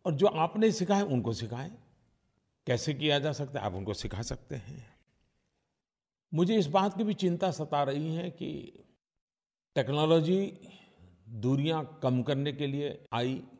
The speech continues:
टेक्नोलॉजी सीमाएं समाप्त करने के लिए आई,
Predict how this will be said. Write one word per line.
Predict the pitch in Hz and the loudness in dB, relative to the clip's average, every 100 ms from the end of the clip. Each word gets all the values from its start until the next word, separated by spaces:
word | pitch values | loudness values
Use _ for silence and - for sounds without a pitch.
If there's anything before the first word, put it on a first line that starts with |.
| _ _ _ _ _ _ _ | _ _ _ _ _ _ _
टेक्नोलॉजी | 139 - 131 139 143 139 156 170 - - - - _ _ _ _ _ | -6 -2 -2 2 2 2 0 -2 -6 -12 -20 -20 _ _ _ _ _
सीमाएं | - 135 131 139 143 147 143 117 - - _ _ _ | -6 0 2 4 2 0 -2 -6 -14 -20 _ _ _
समाप्त | - 110 113 117 110 131 | -12 -4 0 0 0 -4
करने | 147 139 | -2 -2
के | 143 | -2
लिए | 147 139 | -2 -4
आई, | - - - | -6 -10 -14